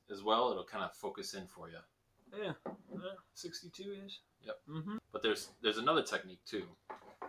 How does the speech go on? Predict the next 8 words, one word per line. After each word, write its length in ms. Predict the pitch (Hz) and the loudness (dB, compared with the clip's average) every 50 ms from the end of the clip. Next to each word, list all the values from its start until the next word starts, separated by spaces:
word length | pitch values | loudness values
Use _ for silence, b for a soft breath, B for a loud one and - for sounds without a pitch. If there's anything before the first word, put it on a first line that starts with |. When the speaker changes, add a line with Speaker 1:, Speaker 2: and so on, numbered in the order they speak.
| - - - - - - - - - - - _ _ _ b b b b b b b b | -2 -2 -2 -2 -8 -6 -6 -4 -6 -6 -10 _ _ _ b b b b b b b b
Speaker 1:
The 60 | 135 | 4
other 120 | 175 196 190 | 4 4 4
technique 420 | - 131 - - 110 107 110 - - - 110 | 4 2 2 2 -2 0 4 6 8 8 8
is, 480 | 104 98 95 92 92 - - - - - _ _ 135 123 | 6 4 4 2 0 -2 -4 -4 -6 -8 _ _ -14 -12
Speaker 2:
Mm. 920 | 143 160 165 170 170 170 165 160 156 147 135 127 117 113 110 104 104 - | -10 -8 -6 -6 -6 -6 -6 -6 -6 -6 -6 -6 -6 -8 -10 -12 -6 -2
Speaker 1:
um, 460 | - 92 92 92 90 90 90 90 90 90 _ _ _ _ _ _ _ _ _ _ _ _ _ _ _ _ _ _ _ _ - - - - - - - - 101 | 0 2 2 2 2 0 -2 -6 -10 -14 _ _ _ _ _ _ _ _ _ _ _ _ _ _ _ _ _ _ _ _ 4 4 4 4 2 -4 -10 -6 -4
a, 560 | 98 98 95 95 95 95 95 95 98 98 - - _ _ - | -2 0 0 -2 -2 -6 -8 -8 -10 -12 -14 -16 _ _ -12
an, 120 | 98 107 | -12 -12